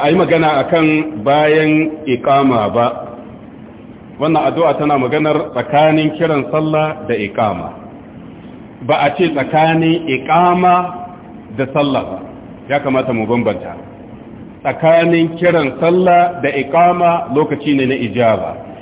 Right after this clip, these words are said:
To tsakanin iqama da ta da sallah fa, addu'a a lokacin fa. Malamai suna cewa,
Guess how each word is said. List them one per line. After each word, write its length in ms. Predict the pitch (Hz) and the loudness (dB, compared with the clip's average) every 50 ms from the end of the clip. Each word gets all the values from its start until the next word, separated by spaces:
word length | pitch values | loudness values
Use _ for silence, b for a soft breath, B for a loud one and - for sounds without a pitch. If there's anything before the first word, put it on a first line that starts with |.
| B B - | B B -2
To 100 | - 170 | -2 0
tsakanin 720 | 175 180 170 - - 214 220 220 220 220 220 220 220 214 - | 0 0 -2 0 2 2 4 4 4 2 2 0 0 -2 -2
iqama 960 | 165 151 - - 175 185 196 202 208 196 190 175 143 - - - - - - 117 | -4 -4 -2 0 2 2 4 4 2 2 0 0 -2 -2 -4 -12 -14 -12 -6 -4
da 80 | 131 131 | -4 -2
ta 220 | - 160 170 170 | 2 4 4 4
da 120 | 156 160 143 - | 4 2 0 2
sallah 300 | 151 147 143 143 135 123 113 - | 0 2 2 2 2 2 0 0
fa, 60 | 127 131 | 0 0
addu'a 480 | 139 135 131 180 220 196 185 160 151 | 0 0 2 2 2 2 2 2 2
a 40 | 147 | 2
lokacin 420 | 143 160 165 - 143 - 151 139 123 | 2 0 0 -2 -2 -2 -2 -2 -2
fa. 140 | 117 104 - - - - - - - - - - - - - - - - - - - - - - - - - - - - - - - - - - - - | -2 -4 -4 -6 -10 -14 -16 -16 -18 -18 -18 -20 -20 -20 -20 -20 -20 -20 -20 -20 -20 -20 -20 -20 -20 -20 -20 -20 -20 -20 -20 -20 -20 -20 -20 -20 -16 -12
Malamai 800 | 95 107 120 127 131 135 139 139 147 160 170 170 170 170 160 170 | -6 0 2 2 4 4 2 2 2 2 4 4 2 2 0 0
suna 320 | 180 170 165 151 127 - - | -2 -2 0 -2 -2 -2 -4
cewa, 400 | - 135 127 120 120 120 123 | -2 0 0 2 4 4 4